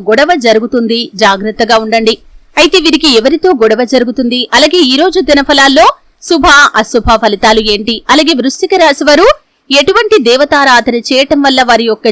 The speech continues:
జీవితానికి మేలు జరుగుతుంది, ఈ పూర్తి అంశాలు అన్ని కూడా ఈ రోజు ఈ వీడియోలో వివరంగా తెలుసుకుందాం. వీడియోలోకి వెళ్లే ముందు మా చిన్న రిక్వెస్ట్ ఏంటంటే, ఇదివరకు మా ఛానల్ ని మీరు సబ్స్క్రైబ్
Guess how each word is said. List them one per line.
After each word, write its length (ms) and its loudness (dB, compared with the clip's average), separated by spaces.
జీవితానికి 640 -2
మేలు 220 -2
జరుగుతుంది, 480 -4
ఈ 120 0
పూర్తి 320 0
అంశాలు 440 2
అన్ని 180 0
కూడా 140 2
ఈ 100 2
రోజు 200 0
ఈ 100 -2
వీడియోలో 480 2
వివరంగా 380 -2
తెలుసుకుందాం. 560 0
వీడియోలోకి 540 2
వెళ్లే 180 2
ముందు 200 2
మా 60 2
చిన్న 260 -2
రిక్వెస్ట్ 400 -4
ఏంటంటే, 400 0
ఇదివరకు 460 0
మా 80 4
ఛానల్ 300 2
ని 120 4
మీరు 220 -2
సబ్స్క్రైబ్ 460 -2